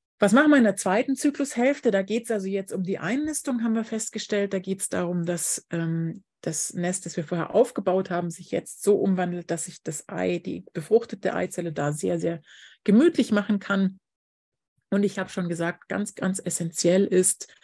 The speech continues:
Stressabbau. Wenn ein, eine Progesteronschwäche, eine Gelbkörperschwäche vorliegt, dann merken Sie das meistens daran, dass es Heißhungerattacken gibt in der zweiten Zyklushälfte, dass es Brustspannen gibt in der zweiten Zyklushälfte,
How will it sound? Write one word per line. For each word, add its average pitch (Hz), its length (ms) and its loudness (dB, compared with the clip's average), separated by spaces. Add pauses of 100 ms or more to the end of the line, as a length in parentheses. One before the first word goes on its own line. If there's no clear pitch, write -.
(260)
Stressabbau. - 880 -8 (640)
Wenn 277 600 4 (680)
ein, 196 380 2 (340)
eine 185 240 2
Progesteronschwäche, 196 1080 0
eine 165 160 -2
Gelbkörperschwäche 180 840 0
vorliegt, 170 480 -4
dann 175 160 2
merken 190 360 0
Sie 208 140 0
das 196 200 4
meistens 185 440 -2
daran, 170 400 -2
dass 170 240 -6
es - 220 -8
Heißhungerattacken 175 800 0
gibt 156 240 -8
in 165 60 -4
der 165 120 -6
zweiten 165 360 -6
Zyklushälfte, - 640 -8
dass 185 240 0
es - 160 -6
Brustspannen 180 680 2
gibt 165 180 -6
in 180 80 -6
der 165 120 -6
zweiten 160 320 -4
Zyklushälfte, - 680 -8